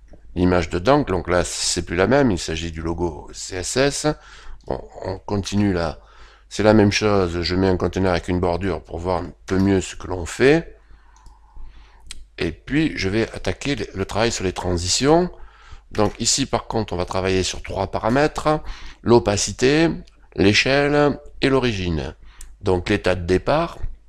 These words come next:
ici opacité zéro, échelle zéro, origine center center. Et maintenant état d'arrivée, opacité un, échelle un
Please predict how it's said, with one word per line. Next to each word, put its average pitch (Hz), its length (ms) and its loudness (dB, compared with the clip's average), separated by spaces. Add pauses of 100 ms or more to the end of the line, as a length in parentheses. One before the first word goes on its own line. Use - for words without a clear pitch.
(640)
ici 127 340 0
opacité 92 500 -2
zéro, 107 680 0
échelle 101 300 0
zéro, 101 500 0 (320)
origine 113 480 4
center 120 360 2
center. 85 420 -4 (420)
Et 98 220 2
maintenant 87 440 0
état 98 260 0
d'arrivée, 85 600 2 (460)
opacité 127 640 -2
un, 135 320 4 (160)
échelle 104 520 0
un 147 360 4